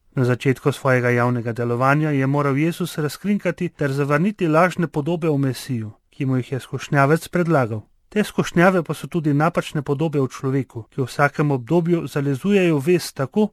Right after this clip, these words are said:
da se preoblečajo v koristne in učinkovite, celo dobre predloge. Osnovni namen teh skušnjav je vedno, da bi uporabili Boga za lastne koristi in tako dali prednost uspehu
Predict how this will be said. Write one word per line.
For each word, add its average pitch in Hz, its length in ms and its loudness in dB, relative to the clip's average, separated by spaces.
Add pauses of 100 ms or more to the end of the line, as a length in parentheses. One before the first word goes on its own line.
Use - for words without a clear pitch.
da 113 160 2
se 107 220 -4 (120)
preoblečajo 123 720 -2
v 110 40 -8
koristne 147 480 0
in 127 140 2
učinkovite, 139 800 -2 (120)
celo 139 280 0
dobre 165 400 0
predloge. 143 540 -4 (240)
Osnovni 170 500 0
namen 170 280 4
teh 165 180 -2
skušnjav 151 480 -4
je 131 140 -2
vedno, 170 380 0 (100)
da 135 140 -8
bi 123 320 -8
uporabili 131 680 -2
Boga 139 320 0
za 139 120 0
lastne 139 400 0
koristi 131 560 -6 (140)
in 135 120 -4
tako 143 280 -2
dali 131 300 2
prednost 139 480 -2
uspehu 180 580 -2